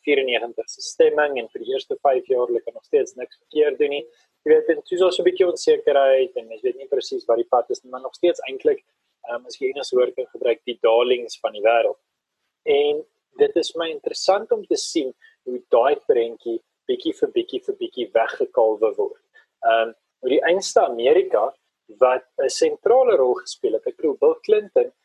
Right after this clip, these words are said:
eh, het, het Nelson Mandela beskryf as een van sy beste vriende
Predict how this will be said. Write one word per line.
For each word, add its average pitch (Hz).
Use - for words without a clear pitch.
eh, 127
het, 127
het 127
Nelson 135
Mandela 139
beskryf 135
as -
een 127
van 139
sy 131
beste 120
vriende 120